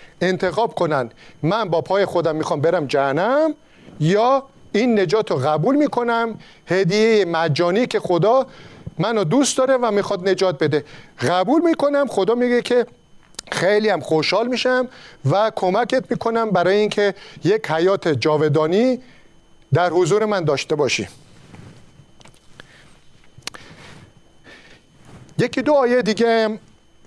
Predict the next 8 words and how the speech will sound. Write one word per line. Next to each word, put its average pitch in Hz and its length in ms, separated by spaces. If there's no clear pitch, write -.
اه، 151 360
ما 165 220
می‌خونیم 185 500
از 160 180
کتاب 190 320
عبرانیان 160 680
باب 240 240
دو 208 380